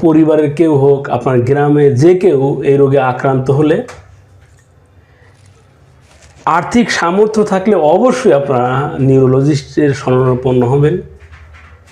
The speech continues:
সেই সাথে এই ভেষজটি ব্যবহার করবেন, সেবন করাবেন। ইনশাল্লাহ, সমস্যা যত ক-, কঠিনই হোক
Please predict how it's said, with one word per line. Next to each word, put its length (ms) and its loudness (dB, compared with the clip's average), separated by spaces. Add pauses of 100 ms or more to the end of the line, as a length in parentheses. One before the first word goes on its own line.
(240)
সেই 280 -2
সাথে 300 -2 (420)
এই 180 0
ভেষজটি 540 0
ব্যবহার 360 0
করবেন, 380 -4 (960)
সেবন 420 0
করাবেন। 340 0
ইনশাল্লাহ, 640 2 (760)
সমস্যা 500 0
যত 240 0
ক-, 360 -2
কঠিনই 460 2
হোক 200 -2